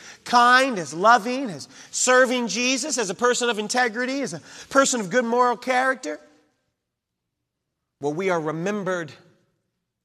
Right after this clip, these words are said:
by the actions we take. We are remembered by the actions we take. Joseph went in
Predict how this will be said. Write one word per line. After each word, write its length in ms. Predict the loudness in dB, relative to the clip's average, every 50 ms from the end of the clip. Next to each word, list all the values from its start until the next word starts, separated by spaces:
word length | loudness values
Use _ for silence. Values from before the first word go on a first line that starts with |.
| _ _ _ _ _
by 160 | -4 -2 -2 -2
the 140 | -4 -6 -6 -6
actions 920 | -6 -6 -6 -8 -12 -10 -10 -10 -10 -12 -14 -14 -14 -14 -14 -14 -16 -18 _ _ _ _ _ _ _ _ _ _ _ _
we 80 | -18 -16
take. 540 | -16 -12 -10 -10 -10 -10 -12 -16 -20 -20 _ _ _ _ _ _ _ _ _ _ _ _ _ _ _ _ _ _ _ _ _ _ _ _ _ _ _ _ _ _ _ _ _ _ _ _ _ _ _ _ _ _ _ _ _ _ _ _ _ _ _ _ _ 0
We 120 | 2 4
are 60 | 4 4
remembered 720 | 4 2 2 2 2 2 2 0 0 -2 -2 -2 -4 -8 -14 -20 _ _ _ _ _ _ _ _ _ _ _ _ _ _ 2
by 160 | 2 2 4
the 120 | 2 0 0
actions 500 | 0 0 0 -2 -4 -6 -6 -6 -6 -8
we 100 | -10 -10
take. 540 | -10 -10 -10 -10 -12 -12 -14 -16 -20 -20 -20 _ _ _ _ _ _ _ _ _ _ _ _ _ _ _ _ _ _ _ _ _ _ _ _ _ _ _ _
Joseph 460 | 0 2 4 4 4 2 -2 -4 -6 -4
went 360 | -4 -2 -2 -2 -4 -6 -12 -16 _ -6
in 440 | -4 -2 -2 -2 -2 -4 -6 -10